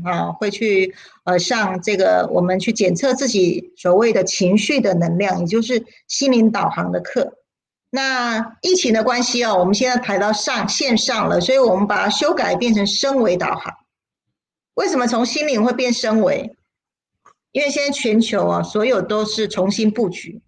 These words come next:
很多旧传统已经没有了，新的世代已经开始了。你一定要升维上来，你活，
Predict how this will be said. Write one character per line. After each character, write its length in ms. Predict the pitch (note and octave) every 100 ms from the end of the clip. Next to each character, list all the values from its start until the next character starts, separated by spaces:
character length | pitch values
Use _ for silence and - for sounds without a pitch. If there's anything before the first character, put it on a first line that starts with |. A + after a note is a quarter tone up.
| _ _ _ _ _
很 120 | G3+
多 140 | B3
旧 160 | C4 D4+
传 220 | A#3+ G#3
统 180 | G#3+ F3
已 60 | E3+
经 160 | F#3+
没 180 | F3 E3+
有 140 | F3 -
了， 220 | - - _ _ _ _
新 260 | - D4 C#4+
的 120 | A#3+
世 180 | C4+ B3+
代 160 | A3+
已 60 | F3
经 160 | F3
开 240 | F#3+ G3+ F3
始 180 | - -
了。 260 | - - - _
你 160 | G3 G3+
一 80 | B3
定 160 | D4+
要 100 | D#4
升 460 | - - - D4+ D4+
维 120 | G#3
上 320 | - C4 G#3+
来， 240 | E3+ E3+ E3+ -
你 360 | A3 A3 F#3 E3+
活， 320 | - G3 A3+